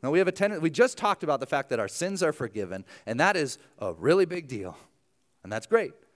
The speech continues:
We also often talk about the hope that we have after death because of Christ. We'll be in heaven in eternity with him, and praise the Lord for that. These are good things,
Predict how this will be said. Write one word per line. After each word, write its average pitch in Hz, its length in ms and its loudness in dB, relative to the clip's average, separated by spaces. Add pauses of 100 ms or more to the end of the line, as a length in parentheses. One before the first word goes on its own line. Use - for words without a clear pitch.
(200)
We 151 140 6
also 196 420 6
often 165 320 4
talk 147 260 0
about 151 240 2
the 143 120 6
hope 160 240 4
that 160 140 6
we 151 120 0
have 143 320 2 (180)
after 180 420 2
death 123 380 -4 (160)
because 123 380 -4
of 107 100 -8
Christ. - 540 -10 (240)
We'll 127 120 -6
be 131 180 -4
in 131 160 -6 (240)
heaven 135 420 -2 (160)
in 123 140 -4
eternity 120 580 -6 (200)
with 104 120 -8
him, 175 260 -2 (160)
and 127 160 -2
praise 139 360 2
the 147 80 2
Lord 95 280 -4
for 143 140 0
that. 165 320 4
These 170 160 0
are 160 80 4
good 139 240 2
things, 196 260 0